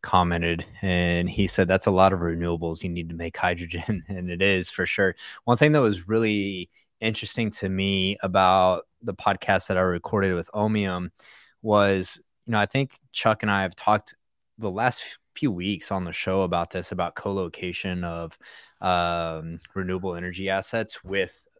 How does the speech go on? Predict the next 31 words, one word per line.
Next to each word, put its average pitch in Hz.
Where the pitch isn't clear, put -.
uh, 95
shit, -
with, 95
uh, 92
factories 92
or 90
manufacturing 90
plants. 87
And 101
one 110
thing 104
that 87
I 95
kind 95
of 80
just -
had 98
my 85
eyes 85
open 87
to -
on 80
that 85
podcast 82
was 85
the -
inputs 104
needed 92
to 87
make 87
steel, -